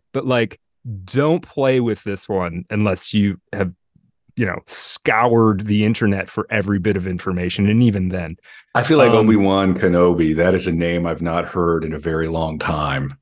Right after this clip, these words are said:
Speaker 2: Uh,
Speaker 1: <laughs>
Speaker 2: Jim,
Speaker 1: yes.
Speaker 2: Jimson weed.
Speaker 1: Yeah.
Speaker 2: And you know where I know it from is Hunter S. Thompson.
Speaker 1: Oh,
Speaker 2: Talked
Speaker 1: yeah.
Speaker 2: about Jimson weed.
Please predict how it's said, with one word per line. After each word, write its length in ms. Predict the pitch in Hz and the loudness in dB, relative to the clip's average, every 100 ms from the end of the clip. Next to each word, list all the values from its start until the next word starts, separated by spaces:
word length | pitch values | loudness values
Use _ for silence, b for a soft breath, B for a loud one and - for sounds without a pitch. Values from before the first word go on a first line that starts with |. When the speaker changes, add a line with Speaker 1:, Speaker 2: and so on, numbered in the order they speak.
| - | -4
Speaker 2:
Uh, 280 | 113 107 95 | -2 -2 -4
Speaker 1:
<laughs> 60 | |
Speaker 2:
Jim, 280 | - 92 104 | -2 0 2
Speaker 1:
yes. 100 | 113 | 2
Speaker 2:
Jimson 640 | 92 101 101 - 101 90 | 2 2 4 4 4 4
weed. 440 | 87 87 82 80 - | 4 2 0 -4 -2
Speaker 1:
Yeah. 260 | 117 104 92 | 0 2 0
Speaker 2:
And 160 | 87 - | -4 -6
you 200 | 110 127 | -2 0
know 100 | 123 | 2
where 220 | 120 113 | 2 2
I 100 | 107 | 2
know 240 | 110 120 | 0 0
it 160 | 104 - | 0 -2
from 300 | - 87 85 | -4 -4 -4
is 160 | 80 | -6
Hunter 280 | - 95 90 | -4 -4 -4
S. 160 | 80 - | -6 -6
Thompson. 600 | 107 107 98 - 67 - _ - | -4 -4 -4 -6 -8 -16 _ -8
Speaker 1:
Oh, 80 | 95 | -2
Speaker 2:
Talked 200 | 98 92 | 0 0
Speaker 1:
yeah. 80 | 87 | 0
Speaker 2:
about 240 | 85 80 92 | 0 -2 -6
Jimson 720 | 87 98 95 87 87 85 82 | -2 2 2 2 2 0 0
weed. 540 | 87 80 76 76 71 | -4 -6 -10 -12 -14